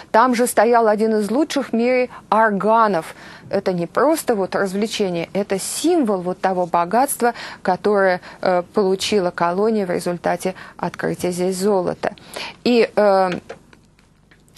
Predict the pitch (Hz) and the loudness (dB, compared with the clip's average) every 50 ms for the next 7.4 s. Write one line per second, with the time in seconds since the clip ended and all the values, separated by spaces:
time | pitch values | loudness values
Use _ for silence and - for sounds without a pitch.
0 | - - - 185 180 180 180 175 175 - - - - 50 50 50 50 - - - | -10 -8 -4 -2 -2 -2 -2 -2 -2 -4 -4 -6 -8 -10 -12 -14 -18 -20 -20 -20
1 | _ _ _ _ _ _ _ _ - 190 185 - 214 202 208 220 262 320 359 349 | _ _ _ _ _ _ _ _ -4 -4 -2 0 2 2 2 2 2 2 2 4
2 | 294 277 302 294 262 214 202 196 180 170 - - - - - - _ _ - 190 | 4 4 4 2 2 2 0 -2 -2 -4 -8 -10 -12 -12 -18 -20 _ _ -2 -2
3 | 185 175 175 170 175 85 - - - - - - - - _ _ _ _ _ _ | 0 0 0 -2 -2 -2 -2 -4 -6 -8 -10 -12 -14 -16 _ _ _ _ _ _
4 | _ - - 226 208 196 208 214 214 208 185 180 180 170 175 175 180 185 185 190 | _ -4 -2 0 0 2 2 2 2 2 2 0 0 -2 -2 -2 -4 -4 -4 -4
5 | 196 - - 269 311 330 320 - - 277 262 - - 262 254 247 247 - - - | -4 0 2 4 4 2 2 -2 -4 -4 -4 0 0 2 2 2 0 -4 -10 -10
6 | - 208 214 220 220 190 208 294 302 226 254 247 247 247 240 226 220 202 202 233 | -4 -2 0 0 0 0 2 2 2 4 2 0 2 2 0 0 0 0 2 2
7 | 247 240 190 190 196 185 165 - | 2 2 2 0 -2 -2 -4 -6